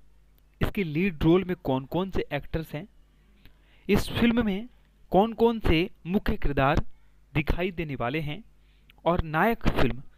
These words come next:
जो कि सदी की सबसे स्टार यानी कि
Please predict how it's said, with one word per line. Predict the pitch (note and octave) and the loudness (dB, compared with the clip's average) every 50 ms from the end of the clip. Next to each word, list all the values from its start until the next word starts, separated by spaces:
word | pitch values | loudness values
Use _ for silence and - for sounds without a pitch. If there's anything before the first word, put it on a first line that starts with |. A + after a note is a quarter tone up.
| _ _ _ - | _ _ _ -6
जो | C#3+ D3 G#3+ | 0 2 2
कि | A#3 - A#3+ A3 | 2 2 0 -2
सदी | - - - F#3 F#3+ A#3 B3 | 0 0 0 0 0 -2 -2
की | F#3+ A3+ | -2 0
सबसे | G#3 - - - - F3+ D3+ B2+ - - _ _ _ _ _ _ _ _ _ _ _ _ _ _ _ _ _ _ _ _ _ _ - | 2 2 2 4 2 2 0 0 -2 -6 _ _ _ _ _ _ _ _ _ _ _ _ _ _ _ _ _ _ _ _ _ _ -4
स्टार | - - - - E3+ E3+ F3 F#3+ F#3+ | -2 0 0 0 0 0 0 -2 -2
यानी | E3+ D3+ D3 D#3 D3 | -4 -4 -2 -2 -4
कि | - - D#3 D3 D#3 - | -4 -4 -4 -4 -6 -8